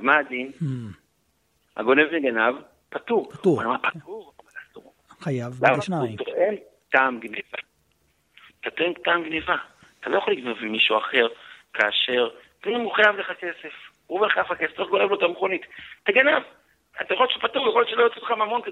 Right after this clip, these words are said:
Speaker 1: תוך עשר, אתה, הוא חייב לך כסף. אתה מוגדר כגנב, הדבר הזה אסור.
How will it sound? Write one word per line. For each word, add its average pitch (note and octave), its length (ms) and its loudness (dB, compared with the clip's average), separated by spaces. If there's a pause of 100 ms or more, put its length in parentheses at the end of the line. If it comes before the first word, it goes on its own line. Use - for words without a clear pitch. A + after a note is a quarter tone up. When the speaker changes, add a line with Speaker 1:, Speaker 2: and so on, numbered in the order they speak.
Speaker 1:
תוך G3+ 180 -2
עשר, F#3+ 400 2
אתה, F3 140 -4 (100)
הוא D#3 100 -6
חייב F#3+ 180 2
לך - 120 -14
כסף. G3 180 -4 (440)
אתה B2 160 -4
מוגדר A2+ 340 -4
כגנב, A#2 300 -6
הדבר F#2+ 300 -10
הזה - 220 -16
אסור. - 220 -20